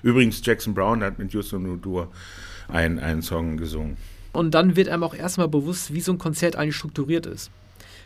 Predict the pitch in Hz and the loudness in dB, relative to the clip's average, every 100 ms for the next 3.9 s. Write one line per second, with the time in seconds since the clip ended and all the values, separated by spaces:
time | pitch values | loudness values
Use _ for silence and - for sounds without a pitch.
0 | - - 131 143 147 147 147 - 143 147 | -16 0 6 8 8 8 4 4 6 8
1 | 135 135 185 220 175 147 131 185 220 160 | 8 8 8 6 2 4 6 6 4 0
2 | - 180 160 - 220 226 190 - 165 143 | 2 2 0 0 2 2 0 -2 0 -2
3 | - 190 185 151 147 123 117 127 | -2 -2 0 -4 -4 -4 -2 -2